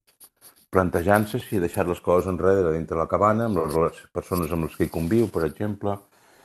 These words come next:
si ho ha deixat bé, per si no torna ja aquell vespre, o, bueno, i, i és normal això en altres societats, no? D'aquí que, que totes les grans religions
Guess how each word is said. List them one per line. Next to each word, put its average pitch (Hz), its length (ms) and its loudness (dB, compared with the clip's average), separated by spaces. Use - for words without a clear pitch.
si 95 160 0
ho 85 80 2
ha 87 60 2
deixat 90 400 0
bé, 113 180 4
per 113 200 0
si 90 120 -8
no 80 160 -6
torna 85 300 0
ja 85 100 0
aquell 85 220 -2
vespre, 107 420 -2
o, 82 220 -4
bueno, 69 320 -12
i, 104 220 -2
i 120 80 4
és 135 160 -2
normal 110 480 -2
això 76 240 -14
en 85 140 -6
altres 87 260 -8
societats, 80 540 -8
no? 78 160 -8
D'aquí 95 300 -2
que, 95 180 4
que - 160 0
totes - 240 4
les 104 160 4
grans 101 240 0
religions 92 720 0